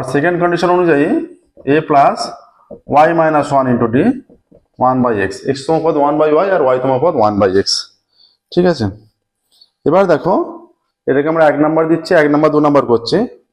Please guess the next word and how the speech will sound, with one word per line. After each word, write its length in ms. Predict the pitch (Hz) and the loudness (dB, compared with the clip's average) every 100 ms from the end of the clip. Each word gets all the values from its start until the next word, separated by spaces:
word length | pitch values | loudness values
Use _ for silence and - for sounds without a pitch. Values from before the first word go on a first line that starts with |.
| _ _ _ _ _ _ _ _ _ _ _ _ - - _ _ _ - - - - - - - - | _ _ _ _ _ _ _ _ _ _ _ _ -20 -20 _ _ _ -20 -20 -20 -20 -20 -20 -10 -4
এক 80 | 127 | -2